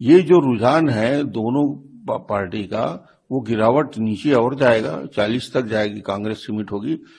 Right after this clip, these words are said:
और भारतीय जनता पार्टी पचास से बावन सीट कम से कम जीत की आ रही है। इसका मतलब है स्पष्ट बहुमत के साथ छत्तीसगढ़ में भारतीय जनता पार्टी सरकार बना रही है, एग्जिट पोल ही बता रहा है।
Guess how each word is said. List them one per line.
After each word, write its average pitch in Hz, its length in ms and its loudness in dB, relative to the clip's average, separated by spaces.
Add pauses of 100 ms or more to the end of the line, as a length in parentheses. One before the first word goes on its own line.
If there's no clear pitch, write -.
(160)
और 127 120 -4
भारतीय 110 400 -2
जनता 117 280 -2
पार्टी 117 280 -6
पचास 127 480 -4
से 170 160 -6
बावन 123 420 -4
सीट 131 380 -6 (340)
कम 147 180 2
से 160 200 -2
कम 180 240 0
जीत 123 280 -6
की 113 120 -8
आ 110 120 0
रही 113 140 -4
है। 143 240 -2 (300)
इसका - 240 0
मतलब 131 320 0
है 143 160 0
स्पष्ट - 580 -2
बहुमत 120 520 -2
के 110 100 -4
साथ 110 240 -4 (420)
छत्तीसगढ़ 123 560 -2
में 143 200 -6
भारतीय 104 420 -6
जनता 107 260 -6
पार्टी 117 240 -8
सरकार 120 460 -4
बना 110 220 -4
रही 113 180 -4
है, 180 160 -6 (280)
एग्जिट 139 300 2
पोल 170 300 4
ही 202 160 -2
बता 156 280 2
रहा 95 180 -6
है। - 260 -20